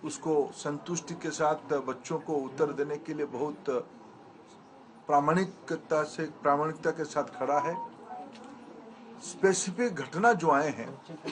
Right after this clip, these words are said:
उसको सरकार गंभीरता से लिया है। academicians की committee बनी है, उन्होंने कुछ recommendation किया है, उस हिसाब से सरकार आज कोर्ट के सामने उस पक्ष को रखेगा और बाकी जो needful सुप्रीम कोर्ट के आदेश से ही कुछ साल पहले से एनटीए की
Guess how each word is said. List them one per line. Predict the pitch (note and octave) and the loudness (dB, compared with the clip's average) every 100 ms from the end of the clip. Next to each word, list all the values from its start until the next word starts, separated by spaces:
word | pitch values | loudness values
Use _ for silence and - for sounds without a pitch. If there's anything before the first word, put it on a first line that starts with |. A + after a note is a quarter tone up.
| D#3 | -4
उसको | C3+ F#3+ F#3+ | 2 4 4
सरकार | - C#3 E3 E3 | 4 2 4 4
गंभीरता | B2 B2+ C3 D#3 - C#3 | 4 0 -2 -2 0 0
से | - | 0
लिया | A2 B2+ C#3+ | -2 2 2
है। | D3+ G3 - - - - - | 2 -2 -8 -12 -12 -12 -6
academicians | C3+ B2 D#3+ D#3+ E3 - E3 D#3 | -2 2 2 2 -2 -2 -2 -2
की | - | -6
committee | D3 C3+ C#3 C#3+ D3 | -4 -2 -2 -2 -2
बनी | A#2 C3 D#3 | -2 -2 0
है, | E3+ | -2
उन्होंने | D#3 C#3 C#3 | 0 -2 -2
कुछ | C3+ C#3+ - | -4 -6 -6
recommendation | B2 - D3 D3 C#3 - C#3 | -4 -2 -2 0 -2 -4 -6
किया | B2 C#3+ C#3+ | -4 0 0
है, | D#3 F3 - - F3 G3+ | 0 -4 -12 -12 -6 -2
उस | F#3+ | 0
हिसाब | E3+ - E3 | 0 6 4
से | E3 - | 4 -2
सरकार | - D3 C#3+ E3+ | 0 0 4 4
आज | D#3 C#3+ | 4 0
कोर्ट | - G#3 F#3 | 2 4 4
के | D#3+ | -2
सामने | - C#3+ D3 | -4 -2 -2
उस | D3 - | -4 -4
पक्ष | C3 - | -6 -6
को | D3 D3+ | -4 -4
रखेगा | A#2+ - D#3+ G#3 B3+ - - - - | -4 -4 -2 -2 -4 -14 -16 -10 -6
और | |
बाकी | A#2 C#3+ E3 E3+ A3+ | 4 6 6 6 4
जो | G3 F#3 | 6 4
needful | C#3+ G3 A3 - D#3+ G2+ - - - - | 4 2 2 0 -2 -2 -6 -12 -14 -14
सुप्रीम | - E3+ - G#3 F#3+ | -4 -4 -2 -2 -2
कोर्ट | - F3+ F3 - | 2 2 2 -4
के | G3 - | -4 2
आदेश | C#3 C#3+ F#3 E3+ | 2 6 4 4
से | F3+ | 2
ही | E3 | 2
कुछ | - - F3 | 0 -2 -2
साल | - D3+ | 4 2
पहले | D3 D3 C#3 E3 | 4 0 2 0
से | - | 0
एनटीए | F3 - D#3 D3 C#3+ F3 E3+ | -2 -2 -4 -4 -4 0 2
की | D3+ F3 D#3 | 2 0 0